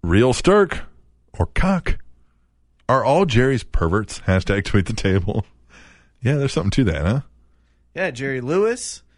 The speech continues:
Speaker 2: uh, Jerry Springer, Jerry Lawler, um,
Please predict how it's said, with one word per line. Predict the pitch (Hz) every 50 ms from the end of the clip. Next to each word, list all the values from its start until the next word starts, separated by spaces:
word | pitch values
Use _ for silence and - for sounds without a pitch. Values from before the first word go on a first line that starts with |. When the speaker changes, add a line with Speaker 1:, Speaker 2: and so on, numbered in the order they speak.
| _ _ _ _ _ _ _ -
Speaker 2:
uh, | - 120 120 113 113 113 113 113
Jerry | 107 110 117 113 107
Springer, | - - - 165 180 196 208 226 240 - - _ _ -
Jerry | - 120 113 113
Lawler, | 113 120 147 180 214 220 220 226 - _ - - - - - - - _ _ _ _ _ - -
um, | 120 120 120 117 113 113 113 113 113 110 113 110 107 107 107 110 113